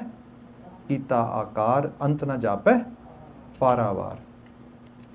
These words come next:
ਕੀਤਾ ਆਕਾਰ ਅਸੀਂ ਸ਼ੁਰੂ 'ਚ ਹੀ ਪੜ੍ਹ ਕੇ ਆਏ ਸੀਗੇ ਕਿ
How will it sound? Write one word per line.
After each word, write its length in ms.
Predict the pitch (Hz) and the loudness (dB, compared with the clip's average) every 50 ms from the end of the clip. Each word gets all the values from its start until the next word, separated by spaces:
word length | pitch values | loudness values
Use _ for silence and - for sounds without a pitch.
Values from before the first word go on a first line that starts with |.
| - - - | -20 -4 0
ਕੀਤਾ 340 | 165 165 160 165 190 185 180 | 0 0 4 8 8 8 8
ਆਕਾਰ 580 | 170 170 170 160 - 151 143 147 151 156 - - | 8 6 4 4 6 6 8 8 8 6 4 0
ਅਸੀਂ 260 | 151 - - 160 160 151 - - - - - - - | -4 0 0 0 0 0 -4 -12 -18 -20 -20 -18 -16
ਸ਼ੁਰੂ 260 | - - 147 143 160 | -2 4 8 8 8
'ਚ 100 | 165 170 | 8 6
ਹੀ 60 | 170 151 | 2 4
ਪੜ੍ਹ 180 | 151 156 156 | 6 6 4
ਕੇ 160 | 151 151 147 | 6 4 4
ਆਏ 160 | 135 131 139 143 | 6 6 4 4
ਸੀਗੇ 420 | 139 - 139 139 135 147 147 147 147 - - - - - - - | 2 -2 -2 4 6 8 6 6 4 -4 -16 -20 -20 -20 -20 0
ਕਿ 320 | - 143 139 139 135 135 | 2 4 4 4 4 2